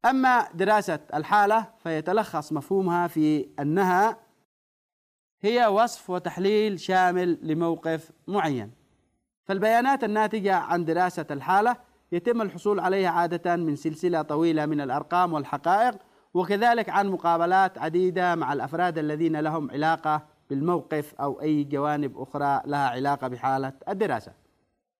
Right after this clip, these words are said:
وعند دراسة الحالة هناك العديد من الأمور يجب أن تؤخذ بالاعتبار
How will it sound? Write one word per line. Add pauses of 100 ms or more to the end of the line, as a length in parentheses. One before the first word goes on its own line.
(340)
وعند
دراسة
الحالة (320)
هناك
العديد
من
الأمور
يجب
أن
تؤخذ
بالاعتبار